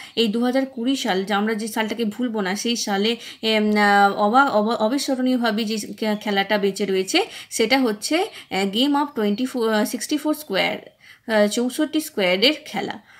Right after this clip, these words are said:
Um, chess growth this year was, this year was too huge and that it took everyone by surprise। এই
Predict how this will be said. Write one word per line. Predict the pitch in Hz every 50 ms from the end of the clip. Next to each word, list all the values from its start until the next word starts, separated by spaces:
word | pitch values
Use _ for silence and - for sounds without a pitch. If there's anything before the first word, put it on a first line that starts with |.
| - - -
Um, | - 220 214 208 208 208 208 208
chess | - - 311 339 370 349 302 214
growth | 208 233 233 208 220 208 202 _ -
this | 233 254 285 277 - -
year | 214 208 202 196 165 165 180 247 - - - - - -
was, | 208 226 233 208 165 170 214 - - - 220 214
this | 202 262 294 294 -
year | 233 202 190 196 202 196
was | 208 208 202 208 - -
too | 302 277 285 - -
huge | 262 214 190 202 170 - - - - - - - _ -
and | - 208 208
that | 180 226 247 254 285 277 - - 240
it | 262 262 - - -
took | 285 214 202 - 208 220
everyone | 208 214 269 311 294 269 269 269 262
by | 220 190 202 247
surprise। | - - 151 - - - 117 - - - - - - - - -
এই | - 277